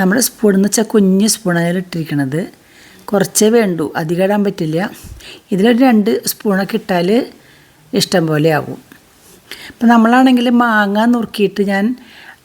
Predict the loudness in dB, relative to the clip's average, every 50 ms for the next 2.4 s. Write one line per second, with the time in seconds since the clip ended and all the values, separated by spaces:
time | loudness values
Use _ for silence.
0 | _ -6 -4 -2 0 2 4 4 4 4 2 2 2 2 0 0 0 -2 -4 -6
1 | -8 -8 -8 -4 0 2 2 2 0 -2 -4 -4 -4 0 0 2 2 0 0 -2
2 | -6 -6 -4 -2 -2 0 0 -2